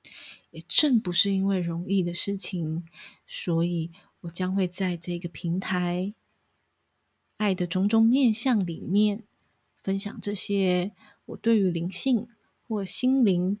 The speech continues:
心理的看法，想要跟大家交流与接触。我在匹克邦有一个部落格叫Once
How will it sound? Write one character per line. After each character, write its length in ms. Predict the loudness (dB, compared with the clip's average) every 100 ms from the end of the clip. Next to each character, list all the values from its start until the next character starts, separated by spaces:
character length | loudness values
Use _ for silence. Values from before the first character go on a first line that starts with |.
| -6
心 360 | -4 4 4
理 140 | 4 0
的 140 | -10
看 280 | -8 -6 -6
法， 360 | -6 -12 -12 -16 _ _ _ _ _ _ _ -20 -14
想 200 | -8 -6
要 120 | -4
跟 200 | 0 0
大 160 | 0 0
家 160 | -2
交 400 | -2 0 2 4
流 440 | 4 4 4 0 -2
与 100 | -6
接 260 | -6 -2 -2
触。 400 | -2 0 0 -2 _ _ _ _ _ _ _ _ _ _ _ _ _ _ _ _ _ _ _ _ _ _ _ _ _ _ _ _
我 80 | -6
在 160 | 0 0
匹 200 | 0 -4
克 260 | 2 2
邦 380 | 4 2 2 0 -2 _
有 160 | 0 2
一 40 |
个 100 | 2
部 220 | 0 0 2
落 160 | 2
格 260 | 2 0 -2
叫 600 | 0 0 0 -2 -4 -10 _ _ _ 0
Once 500 | 2 2 -2 -6